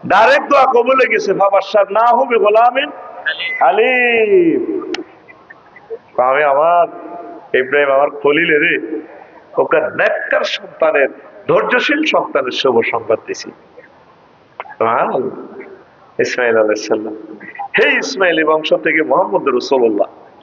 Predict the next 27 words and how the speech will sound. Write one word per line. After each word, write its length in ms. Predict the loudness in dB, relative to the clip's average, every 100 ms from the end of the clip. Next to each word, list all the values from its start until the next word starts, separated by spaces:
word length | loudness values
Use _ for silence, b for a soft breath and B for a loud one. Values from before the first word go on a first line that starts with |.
| -10 -4 -2
সাল্লাল্লাহু 480 | 0 2 2 2 2
আলাইহি 180 | 0
ওয়াসাল্লাম, 500 | -8 -8 -8 -6 -4
চাইলে 320 | 0 2 2 2
পাওয়া 300 | 2 2 0
যায়, 200 | -4 -12 -4
ওই 160 | 0 2
দরবারে 720 | 4 4 4 4 4 2 -6 -6
চাইলে 320 | 0 2 2 0
পাওয়া 260 | 0 0
যায়। 300 | -4 -8 -14 -20 -20 -20 -20 -20 -20 -20 -20 _ _ -2
এই 60 | 0
যে 120 | 2
উনি 140 | 2
একটা 220 | 0 0 0
ভালো 240 | 2 2
কাজ 260 | 0 0 -2
করছে, 360 | -4 -2 -2 -4 -16 -20 -20 -20 -18 -16 -4
আনোয়ার 380 | 0 2 2 2
আজিম 280 | 0 -2 -2
ভাই, 120 | 0 2
আল্লাহর 320 | 2 2 2
কসম, 440 | 0 0 0 0 -4 -16 -18 -20 -20 -20 -20 _ _ _ -4
শতাব্দী 520 | 0 2 0 0 -2
থেকে 280 | 0 0 0
শতাব্দী 500 | 0 0 -2 -2 -4
পরে 480 | 0 0 2 0